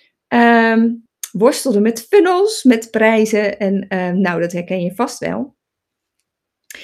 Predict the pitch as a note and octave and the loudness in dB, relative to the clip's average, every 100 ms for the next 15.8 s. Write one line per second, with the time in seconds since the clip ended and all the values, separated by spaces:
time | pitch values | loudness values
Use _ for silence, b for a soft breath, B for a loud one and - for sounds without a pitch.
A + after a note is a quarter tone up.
0 | B - A#3 D#4 D#4 C4+ A#3+ - C#4+ - | B -2 2 2 2 -2 -2 -2 -4 2
1 | A#3+ D#4+ F#4 B3+ B3 B3 A#3 A3+ A3 C#4 | 2 2 0 -2 0 0 0 0 -2 -4
2 | C4 - G3+ G3 F#3+ D4 F4+ A3+ G3 G3 | -4 -6 -6 -6 -4 -4 -2 -2 -2 -4
3 | F#3 C#4 B B B _ A#3+ A#3 B3+ C#4+ | -8 -8 B B B _ 0 2 0 0
4 | B3 A3 A3 A3 - G3 A#3 E4+ B3 E3+ | -2 -2 -2 -4 -4 -6 -4 -2 -4 -6
5 | - - _ _ - C4+ D4 C#4+ C4 C4+ | -16 -20 _ _ -4 0 0 0 0 0
6 | B3 C4 C4+ A#3+ A#3+ G#3+ G3+ D#4 D#4+ G3+ | 4 4 4 4 2 2 0 0 -2 -6
7 | - - _ b b b b b - A#3+ | -14 -18 _ b b b b b 0 2
8 | A#3 - A#3+ A3 G3 F#3+ A3+ C4 C#4+ A#3 | 2 0 0 0 0 2 4 4 2 -2
9 | A3 A#3+ A#3+ A3+ G#3 - G3+ F#3+ G3 F#3 | -4 2 4 2 -2 -4 -4 -2 -4 -8
10 | F#3 _ - G3 G3 - G3 F#3+ E3 F3 | -12 _ -2 0 0 -2 -4 -4 -4 -4
11 | A3 A3 G3 F3+ A#3 G3 E3+ F3 F#3 F3 | -4 -2 -2 0 0 0 -2 -6 -6 -8
12 | F3 B3+ D#4+ - G#3+ F3+ F3 E3 D#3+ D#3+ | -6 -6 -6 -6 -8 -8 -6 -6 -4 -6
13 | F#3+ B3 C#4 A#3+ G3+ G3+ F#3+ C4 D#4+ - | -4 -2 -2 -2 -2 -4 0 0 0 -4
14 | F#3+ F#3 A3 A#3+ G3 F#3 G3 F3 E3+ G3+ | -4 -4 -4 -4 -4 -4 -6 -6 -4 -2
15 | D#4+ C4+ F3 - - E3+ D3 | -2 -4 -8 -12 -2 0 -2